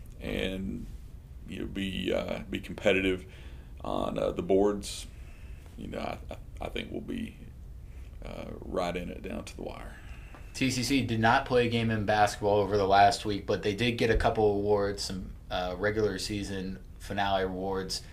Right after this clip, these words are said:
Speaker 2: Zach Satembre being named Coach of the Year, El Ellis being the Freshman of the Year and Player of the Year, and then Tariq Silver being Newcomer of the Year, along with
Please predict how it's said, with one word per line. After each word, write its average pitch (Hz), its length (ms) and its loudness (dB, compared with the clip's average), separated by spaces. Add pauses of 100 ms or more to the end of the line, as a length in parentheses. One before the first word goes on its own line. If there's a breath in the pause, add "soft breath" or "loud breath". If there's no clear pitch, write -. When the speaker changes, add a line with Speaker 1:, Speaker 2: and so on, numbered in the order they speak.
(200 loud breath)
Speaker 2:
Zach - 280 6
Satembre 104 520 0
being 98 300 -2
named 98 400 -4 (220 loud breath)
Coach 113 280 2
of 104 100 -2
the 104 60 -4
Year, 107 540 4 (300 loud breath)
El 110 180 8
Ellis 107 520 4 (120)
being 98 340 -2
the 90 260 -4
Freshman 123 520 2
of 110 80 2
the 113 60 4
Year 113 180 8
and 98 220 -2
Player 131 280 6
of 120 80 2
the 123 60 2
Year, 127 340 0 (240 loud breath)
and 104 140 -2
then 98 140 -2
Tariq 110 280 0
Silver 101 360 2
being 95 560 -4
Newcomer 107 440 2
of 92 60 2
the 95 60 0
Year, 95 160 4
along 117 280 8
with 113 300 4